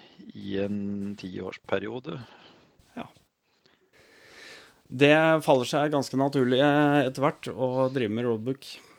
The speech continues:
Speaker 2: for deg.
Speaker 1: Ja,
Speaker 2: Mm.
Speaker 1: jeg har, eh, bak-,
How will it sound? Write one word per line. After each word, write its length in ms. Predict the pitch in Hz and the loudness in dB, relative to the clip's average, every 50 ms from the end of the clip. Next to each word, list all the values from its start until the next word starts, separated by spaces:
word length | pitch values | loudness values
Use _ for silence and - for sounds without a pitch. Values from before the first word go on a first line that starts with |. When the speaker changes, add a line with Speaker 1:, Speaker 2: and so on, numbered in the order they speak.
| _ _ _ _ _ _ _ _ _ _ - - | _ _ _ _ _ _ _ _ _ _ -16 -6
Speaker 2:
for 80 | - 127 | -2 0
deg. 180 | 127 131 143 139 _ _ _ _ _ _ _ _ _ _ _ _ _ _ _ _ _ _ _ _ - _ _ _ _ _ _ _ _ _ - | 0 0 -2 -4 _ _ _ _ _ _ _ _ _ _ _ _ _ _ _ _ _ _ _ _ -20 _ _ _ _ _ _ _ _ _ -8
Speaker 1:
Ja, 380 | - 151 135 123 117 110 127 131 107 - - - - _ _ - | -4 -2 0 2 4 4 4 2 0 -4 -16 -20 -20 _ _ 0
Speaker 2:
Mm. 80 | 147 127 | 2 4
Speaker 1:
jeg 100 | 117 110 | 4 4
har, 200 | 117 113 107 110 117 107 | 4 2 2 2 2 2
eh, 180 | 117 120 120 | 2 2 2
bak-, 360 | 117 117 127 113 - _ - | 4 4 4 4 2 _ -18